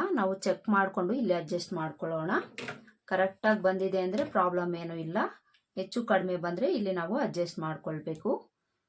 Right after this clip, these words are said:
ಈ ತರ ಮಾರ್ಕ್ ಮಾಡ್ಕೊಂಡು ಇಲ್ಲಿ ಎಲ್ ಶೇಪ್ ಡ್ರಾ ಮಾಡ್ಕೊಳ್ಬೇಕು. ಈಗ ಈ ಲೈನ್ ಹತ್ರ ನಾವು ಚೆಸ್ಟ್ ಲೂಸ್ ಮಾರ್ಕ್ ಮಾಡ್ಕೊಳ್ಬೇಕು. ಚೆಸ್ಟ್ ಲೂಸು ಮೂವತ್ತೇಳು ಇಂಚ್ ಅಲ್ವಾ? ಮೂವತ್ತೇಳು ಇಂಚಲ್ಲಿ ನಾವು ನಾಲ್ಕನೇ ಭಾಗನ ತಗೊಳ್ಬೇಕು.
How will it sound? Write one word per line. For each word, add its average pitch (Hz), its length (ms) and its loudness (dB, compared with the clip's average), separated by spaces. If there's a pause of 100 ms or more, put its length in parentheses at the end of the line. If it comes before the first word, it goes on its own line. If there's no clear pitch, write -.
(140)
ಈ 190 60 -8
ತರ 175 240 0
ಮಾರ್ಕ್ 170 400 -2
ಮಾಡ್ಕೊಂಡು 165 500 -2
ಇಲ್ಲಿ 185 180 0
ಎಲ್ 165 140 -2
ಶೇಪ್ 170 280 -2
ಡ್ರಾ 160 200 -4
ಮಾಡ್ಕೊಳ್ಬೇಕು. 156 760 -2 (1200)
ಈಗ 202 220 2 (500)
ಈ 233 160 0
ಲೈನ್ 202 240 4
ಹತ್ರ 185 220 0
ನಾವು 185 260 0
ಚೆಸ್ಟ್ 185 360 0
ಲೂಸ್ 180 200 -2
ಮಾರ್ಕ್ 165 320 -2
ಮಾಡ್ಕೊಳ್ಬೇಕು. 160 880 -2 (1400)
ಚೆಸ್ಟ್ 196 260 0
ಲೂಸು 208 300 4
ಮೂವತ್ತೇಳು 208 640 4
ಇಂಚ್ 180 200 -2
ಅಲ್ವಾ? 180 280 2 (460)
ಮೂವತ್ತೇಳು 208 520 4
ಇಂಚಲ್ಲಿ 185 380 0
ನಾವು 175 280 0
ನಾಲ್ಕನೇ 190 460 2
ಭಾಗನ 160 400 -2
ತಗೊಳ್ಬೇಕು. 160 840 -4